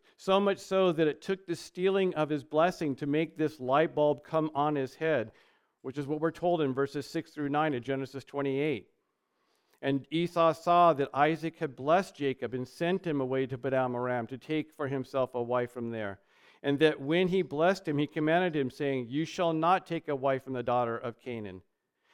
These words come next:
And that Jacob had listened to his father and his mother and gone to Padan Aram. So Esau saw that the daughters of Canaan were displeasing in the sight of his father, and Esau went to Ishmael and took Mahalath,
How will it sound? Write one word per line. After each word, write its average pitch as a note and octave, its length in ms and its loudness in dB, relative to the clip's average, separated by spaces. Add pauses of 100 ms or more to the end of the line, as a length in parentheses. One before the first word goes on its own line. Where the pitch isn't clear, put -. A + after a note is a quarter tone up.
And C#3 100 -2
that C#3+ 140 2
Jacob D3+ 420 0
had C3 180 -6
listened G#3 440 -2
to D#3+ 80 -6
his C3 160 -2
father B2 360 0
and A#2 80 -6
his A#2+ 140 -6
mother A#2+ 300 -2
and B2+ 120 -6
gone D3 360 0
to D3 100 -12
Padan A#2 300 -2
Aram. G#2 400 -6 (640)
So D#3+ 300 2
Esau D#3+ 560 2 (240)
saw C#3 240 4
that D#3 140 0
the E3+ 80 0
daughters C3 340 2
of C#3 100 -10
Canaan C3 460 -4
were C3 120 -4
displeasing D3+ 880 -4
in B2+ 100 -6
the B2+ 80 -4
sight B2+ 240 0
of A2+ 80 -6
his A#2 120 -8
father, G#2+ 480 -4 (280)
and D3 140 -4
Esau C#3+ 380 0
went C3+ 340 -2 (160)
to D#3 240 -6
Ishmael C3 540 -4
and A#2+ 140 -6
took C#3+ 360 -4
Mahalath, C3+ 580 -2